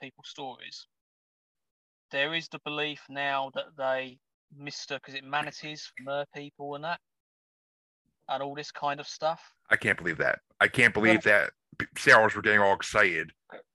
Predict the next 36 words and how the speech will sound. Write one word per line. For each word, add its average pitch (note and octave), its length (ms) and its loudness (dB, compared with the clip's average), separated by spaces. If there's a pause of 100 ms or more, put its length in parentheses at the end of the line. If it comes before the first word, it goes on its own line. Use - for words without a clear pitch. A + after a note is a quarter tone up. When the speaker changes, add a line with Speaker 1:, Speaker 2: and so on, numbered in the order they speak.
(160)
Speaker 2:
about A2 360 6
seeing G#2+ 260 0
a G2 80 2
manatee. G2+ 680 2
I G2 60 4
don't A#2 120 0
care A2 140 2
how A2+ 180 0
long G#2+ 220 -2
you're G2+ 100 2
out G2 120 2
at - 80 -6
sea. F#2 380 -8 (380)
A G#2 100 4
manatee B2 440 8
is G#2 100 2
not A2 140 4
gonna G#2+ 200 2
look A2+ 140 -2
like G#2 120 0
an G2+ 60 2
attractive - 400 0
female. F#2+ 400 -8 (1040)
Speaker 1:
No, F3+ 260 -10
I - 40 2
wouldn't G3+ 160 -6
wanna G3 140 -6
kiss - 260 -12
one E3 120 -8
myself. D#3 500 -12 (760)
Um, F3+ 340 -2 (200)
there F3+ 80 -12
seems A#3 360 -10
to - 100 -20
be G3+ 260 -6
just, - 500 -8